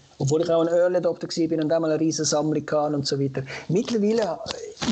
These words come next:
nerven mich die Schachtel und, und, äh,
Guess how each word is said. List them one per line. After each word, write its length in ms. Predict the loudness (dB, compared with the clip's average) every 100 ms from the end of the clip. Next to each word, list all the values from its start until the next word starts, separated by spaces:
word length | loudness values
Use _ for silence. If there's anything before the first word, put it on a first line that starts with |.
| 2
nerven 420 | 2 2 0 0
mich 200 | 0 0
die 180 | 0 0
Schachtel 640 | 2 0 0 -2 -2 -2
und, 420 | -2 0 0 -2
und, 500 | 0 0 0 0 0
äh, 460 | 2 2 0 0